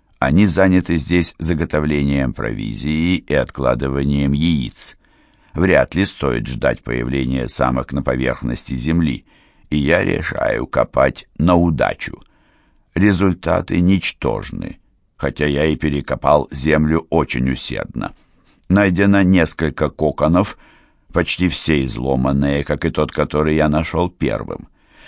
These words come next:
Сбоку прилипшие остатки кожицы личинки какого-то пластинчатоусого жука.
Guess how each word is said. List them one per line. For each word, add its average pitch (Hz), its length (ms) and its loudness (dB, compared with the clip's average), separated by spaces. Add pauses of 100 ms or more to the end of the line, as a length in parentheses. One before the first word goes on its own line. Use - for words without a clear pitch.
(200)
Сбоку 98 540 0
прилипшие 85 800 2
остатки 73 720 0
кожицы 76 600 -2
личинки 71 520 0
какого-то 71 520 -4
пластинчатоусого 76 1200 0
жука. 69 440 -4